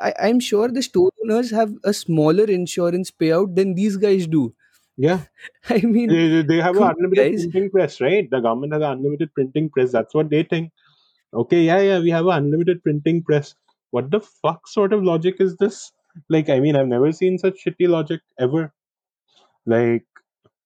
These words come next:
Speaker 1: It's just, yeah,
Speaker 2: it's
Speaker 1: it's
Speaker 2: like,
Speaker 1: insane.
Speaker 2: it's
Speaker 1: And
Speaker 2: like, yeah,
Speaker 1: they
Speaker 2: yeah, we can just keep on creating money. Yeah, yeah, more money, create more
Speaker 1: Yeah.
Speaker 2: money. Like, what the fuck? <laughs> Like, what the fuck, bro? Like, <laughs> I've never seen such nonsense ever.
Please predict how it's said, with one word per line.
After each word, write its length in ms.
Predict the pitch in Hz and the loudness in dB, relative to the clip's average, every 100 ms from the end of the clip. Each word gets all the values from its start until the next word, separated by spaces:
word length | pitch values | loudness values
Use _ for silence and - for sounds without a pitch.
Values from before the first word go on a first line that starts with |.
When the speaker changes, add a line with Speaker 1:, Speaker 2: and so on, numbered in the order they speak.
| _ _ _ _ | _ _ _ _
Speaker 1:
It's 140 | - | -16
just, 300 | 214 202 - _ _ _ _ _ 233 | -14 -14 -18 _ _ _ _ _ -8
yeah, 80 | 214 | -6
Speaker 2:
it's 40 | 127 | -4
Speaker 1:
it's 140 | - | -2
Speaker 2:
like, 180 | 180 220 | -2 -2
Speaker 1:
insane. 420 | 180 - 240 190 | -8 -6 -4 -2
Speaker 2:
it's 80 | 156 | 0
Speaker 1:
And 80 | 196 | 0
Speaker 2:
like, 100 | 170 | 0
yeah, 140 | 170 | 0
Speaker 1:
they 100 | 196 | 2
Speaker 2:
yeah, 60 | 185 | 0
we 140 | 160 | 0
can 160 | 151 175 | -2 -2
just 140 | 185 | -2
keep 160 | 180 170 | -2 -2
on 120 | 170 | -2
creating 440 | - 156 151 170 156 | 0 0 0 0 2
money. 360 | 151 151 143 _ _ _ _ _ | 0 -2 -6 _ _ _ _ _
Yeah, 100 | 117 151 156 | -2 -2 0
yeah, 40 | |
more 220 | 143 135 143 | -2 -2 -2
money, 340 | 139 139 135 _ | -2 -4 -8 _
create 280 | 120 127 131 | 0 0 0
more 180 | 131 | 0
Speaker 1:
Yeah. 120 | 135 131 | 0 0
Speaker 2:
money. 160 | 131 123 | -2 0
Like, 160 | 117 | 0
what 160 | 117 120 | 0 -2
the 80 | 147 | -6
fuck? 260 | - 139 _ _ _ _ | -6 -8 _ _ _ _
<laughs> 20 | 190 165 - 170 220 240 247 - | -14 -4 -2 0 2 2 0 0
Like, 200 | 170 165 202 220 - | 0 -2 -4 -4 -2
what 160 | 127 | -2
the 60 | 165 | -4
fuck, 240 | - 156 143 | -2 -4 -2
bro? 340 | 143 147 143 _ 147 135 | -2 -2 -2 _ -10 0
Like, 360 | 143 143 139 _ | 2 2 -2 _
<laughs> 120 | _ 113 | _ -14
I've 1160 | 110 165 _ _ _ _ 165 - _ _ 156 | -8 -10 _ _ _ _ -20 -20 _ _ -2
never 260 | 131 127 151 | 0 2 0
seen 220 | 151 147 | 0 0
such 160 | 147 143 | 0 0
nonsense 460 | 135 131 135 135 135 | 0 -2 -2 -2 0
ever. 240 | 123 | 0